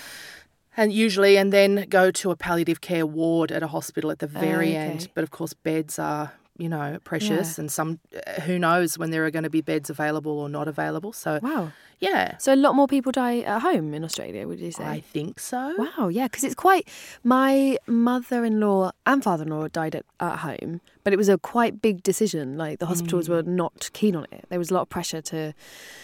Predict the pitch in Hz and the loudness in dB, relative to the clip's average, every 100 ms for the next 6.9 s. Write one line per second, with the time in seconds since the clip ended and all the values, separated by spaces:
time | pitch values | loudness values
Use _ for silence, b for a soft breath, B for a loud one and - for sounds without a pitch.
0 | B B - 190 165 180 262 254 247 233 | B B 0 0 2 6 8 10 8 6
1 | 202 175 - 165 - 226 - 226 220 220 | 2 0 0 -6 0 0 2 2 2 2
2 | 202 - 202 190 185 185 180 180 170 175 | 0 0 2 2 2 0 0 0 0 0
3 | 175 - 170 175 170 165 190 165 160 175 | -2 -6 -2 0 2 0 0 -2 -2 -4
4 | 165 156 - 175 170 160 - 185 220 202 | -4 -8 -4 -2 -2 -8 -2 4 6 6
5 | 196 208 190 190 185 185 247 269 339 330 | 2 2 2 2 2 2 2 4 6 4
6 | 285 - 349 - 202 180 147 - - | 2 4 4 6 2 2 0 -2 0